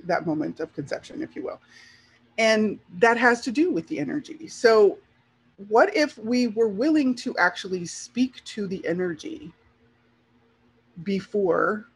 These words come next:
we chose or <laughs> put ourselves in this position, pun intended, <laughs> to get pregnant? <laughs> Um, and, and I'm, I'm not just talking to the ladies here. This is guys too. Now, I know it's kinda different for guys 'cause, you know,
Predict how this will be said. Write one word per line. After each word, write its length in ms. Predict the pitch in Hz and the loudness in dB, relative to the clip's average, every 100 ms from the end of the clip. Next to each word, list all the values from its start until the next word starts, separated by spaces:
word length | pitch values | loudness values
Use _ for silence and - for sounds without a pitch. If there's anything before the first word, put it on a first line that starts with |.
| _ _ _ | _ _ _
we 540 | - 170 190 170 185 185 _ _ _ _ _ | -14 -8 -6 -6 -6 -8 _ _ _ _ _
chose 640 | - - 202 160 170 226 196 | -16 -6 0 2 2 0 -4
or 440 | 185 170 170 175 _ - | -2 0 0 -2 _ 0
<laughs> 840 | 302 311 - 247 - - - _ | 0 0 -12 -14 -14 -20 -20 _
put 100 | 311 | 2
ourselves 320 | 240 247 214 220 | 2 4 2 2
in 60 | |
this 140 | 190 208 | -2 -2
position, 720 | 196 190 240 185 180 247 - | 0 0 2 2 2 0 -2
pun 160 | 208 170 | -2 0
intended, 540 | 165 180 165 196 208 | 0 0 4 4 4
<laughs> 160 | 311 294 | 4 6
to 100 | 339 | 6
get 240 | 330 339 | 6 4
pregnant? 760 | - 220 - - - - - - | 2 0 0 -8 -6 -10 -12 -20
<laughs> 60 | _ _ - - _ - - - - - - 415 403 392 349 | _ _ -18 -18 _ -16 -16 -18 -14 -2 0 0 0 2 2
Um, 440 | - 233 226 226 - | 6 8 8 4 0
and, 140 | 269 269 | 0 2
and 140 | 277 269 | 4 4
I'm, 240 | 277 302 | 4 4
I'm 160 | - 233 | 2 2
not 200 | 262 - | 2 0
just 120 | 311 | -2
talking 240 | 330 311 302 | 0 2 0
to 80 | |
the 100 | 277 | 0
ladies 380 | 262 254 233 233 | 0 0 0 -8
here. 280 | 220 - - _ | -6 -6 -8 _
This 160 | 185 185 | -10 -8
is 120 | 214 | -4
guys 360 | 190 165 185 - | 0 2 0 -2
too. 320 | 285 156 185 - 196 | -6 -4 -8 -14 -2
Now, 280 | 196 - - | -2 -2 0
I 140 | 190 196 | 2 4
know 180 | 190 | 2
it's 220 | 175 - - | 0 -6 -14
kinda 280 | - 156 170 | -6 -2 2
different 300 | 415 415 403 | 0 0 -2
for 120 | 392 | 2
guys 420 | 392 381 381 370 | 2 2 0 -2
'cause, 480 | - 190 180 - - | -4 -4 -6 -18 -4
you 120 | 311 | 0
know, 200 | 294 285 | 2 0